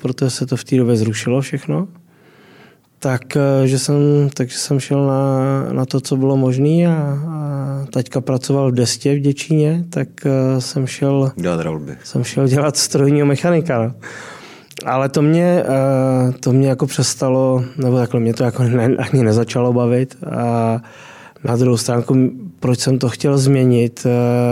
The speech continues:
Speaker 1: eh, my jsme celej, celej týden brousili, pilovali, mm, něco vyráběli.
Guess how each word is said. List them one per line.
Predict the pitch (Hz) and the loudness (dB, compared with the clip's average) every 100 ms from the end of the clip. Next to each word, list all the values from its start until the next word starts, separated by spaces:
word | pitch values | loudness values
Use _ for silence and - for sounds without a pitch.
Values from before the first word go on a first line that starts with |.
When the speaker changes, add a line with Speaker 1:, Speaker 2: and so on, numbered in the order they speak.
| 120 | 2
Speaker 1:
eh, | |
my | 120 120 | 2 0
jsme | - 139 - - | 0 -2 -4 -8
celej, | - 127 131 131 131 127 - - - | -2 2 2 4 2 2 -4 -20 -20
celej | - 123 135 | -6 0 0
týden | 127 123 127 127 123 117 117 113 | 2 2 4 4 4 2 2 0
brousili, | 113 120 113 - 127 123 | 2 2 2 2 2 2
pilovali, | - 120 120 120 120 120 117 - - _ - | 0 2 2 2 2 2 0 -4 -20 _ -8
mm, | 110 110 107 107 104 104 101 101 98 107 | -4 -2 -2 -2 -2 -4 -6 -6 -6 -4
něco | 110 - 131 117 | -4 0 2 2
vyráběli. | 110 117 117 117 123 117 113 | 0 0 0 0 2 2 2